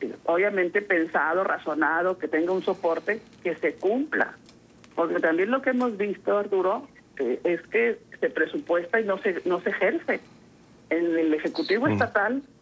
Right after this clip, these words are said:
Speaker 1: en los últimos años se ha ejercido, el Congreso del Estado, eh, ha aprobado algunas, algunas partidas en cada uno de los, de los años y de diferentes legislaturas,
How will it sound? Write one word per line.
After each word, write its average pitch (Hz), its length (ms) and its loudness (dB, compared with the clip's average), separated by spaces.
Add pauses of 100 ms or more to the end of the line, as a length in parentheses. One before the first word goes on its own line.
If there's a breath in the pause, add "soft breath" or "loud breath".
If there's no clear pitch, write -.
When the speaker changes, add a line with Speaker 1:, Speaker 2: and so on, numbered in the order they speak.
(120)
Speaker 1:
en 165 80 0
los 170 180 0
últimos 240 420 0
años 220 260 0
se 240 60 0
ha 220 80 2
ejercido, 226 600 -2
el 233 80 -4
Congreso 185 500 0
del 196 140 0
Estado, 202 500 -2 (840)
eh, 160 380 0
ha 175 100 0
aprobado 196 840 0
algunas, 196 580 0 (140)
algunas 180 380 0
partidas 196 600 0 (340)
en 185 120 -4
cada 196 280 0
uno 208 280 0
de 190 120 0
los, 165 180 -2
de 170 80 0
los 160 200 -2
años 196 280 -2
y 196 40 -2
de 185 80 2
diferentes 175 600 0
legislaturas, 170 760 0